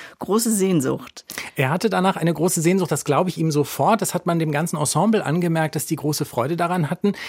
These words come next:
Speaker 2: Ich glaube aber auch für das Publikum ist das mal was sehr Besonderes in diesem deutschsprachigen Theaterraum und auch was sehr Wertvolles. Man hat gesehen, da entsteht eine ganz besondere,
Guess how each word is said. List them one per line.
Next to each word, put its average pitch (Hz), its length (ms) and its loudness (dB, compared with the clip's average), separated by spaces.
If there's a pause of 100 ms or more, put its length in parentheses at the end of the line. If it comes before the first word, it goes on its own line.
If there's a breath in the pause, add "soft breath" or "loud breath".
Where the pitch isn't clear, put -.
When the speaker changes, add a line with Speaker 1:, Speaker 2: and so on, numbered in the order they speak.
Speaker 2:
Ich 165 100 -6
glaube 196 320 4
aber 160 220 2
auch 151 100 -4
für - 120 -2
das 151 160 -2
Publikum 190 500 -2
ist - 140 -6
das 131 100 -2
mal 127 180 0
was 127 160 -2
sehr 139 140 0
Besonderes 151 680 0
in 180 320 0
diesem 147 300 0
deutschsprachigen 131 640 -4
Theaterraum 139 640 0 (260 loud breath)
und - 140 -2
auch - 160 -6
was - 160 0
sehr 147 280 0
Wertvolles. 123 580 -2
Man 120 160 -2
hat 143 120 -6
gesehen, 151 300 -2
da 147 80 -2
entsteht 139 420 -4
eine 151 80 -2
ganz 220 320 0
besondere, 156 680 0